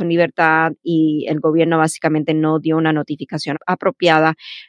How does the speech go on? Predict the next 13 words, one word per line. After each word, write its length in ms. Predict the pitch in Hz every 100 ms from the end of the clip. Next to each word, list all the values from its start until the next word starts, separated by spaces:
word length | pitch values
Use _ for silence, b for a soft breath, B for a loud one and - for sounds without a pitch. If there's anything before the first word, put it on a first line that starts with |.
| _
dejándoles 640 | 170 190 185 175 175 180
saber 240 | - 170 165
a 20 |
esa 160 | 175 185
persona 460 | 196 190 170 165
lo 200 | 160 156
que 300 | - 151 151
es 200 | 151 -
el 140 | 151 160
límite 360 | 156 156 151
de 100 | 147
la 120 | 151
ley. 300 | 190 220 143